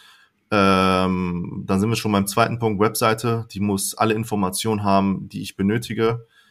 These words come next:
Wenn da irgendwelche Fragen für mich offen sind und, ähm, die ich nicht finde und vor allem erstmal auf einen anderen Kanal gehen muss, um mir diese Informationen zu beschaffen, dann ist es für mich auch schon raus.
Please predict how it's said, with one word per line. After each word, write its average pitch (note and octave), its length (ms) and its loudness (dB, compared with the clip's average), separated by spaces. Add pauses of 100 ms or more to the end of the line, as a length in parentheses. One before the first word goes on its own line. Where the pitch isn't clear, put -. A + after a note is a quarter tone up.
(180)
Wenn G2 220 2
da F#2+ 260 4
irgendwelche B2+ 400 0
Fragen G#2+ 480 2
für - 140 -8
mich G2+ 240 -4
offen G#2 280 -2
sind E2+ 460 -6
und, F2+ 500 -6
ähm, F2 460 -6 (560)
die G2+ 80 2
ich - 160 -2
nicht A#2+ 220 2
finde G2 300 2
und F2 200 -2
vor - 240 -4
allem F#2 420 -2 (200)
erstmal G2+ 540 2
auf - 200 -4
einen G2+ 140 0
anderen G#2+ 240 2
Kanal G#2 340 4
gehen G2 160 4
muss, F#2+ 220 0
um G2 100 2
mir F#2+ 80 4
diese F#2 160 -2
Informationen F#2+ 500 -4
zu F#2+ 120 -8
beschaffen, F2+ 320 -8
dann F2+ 100 -6
ist - 100 -10
es - 60 -14
für - 120 -8
mich F#2+ 140 -2
auch - 120 0
schon C3 140 -2
raus. - 360 4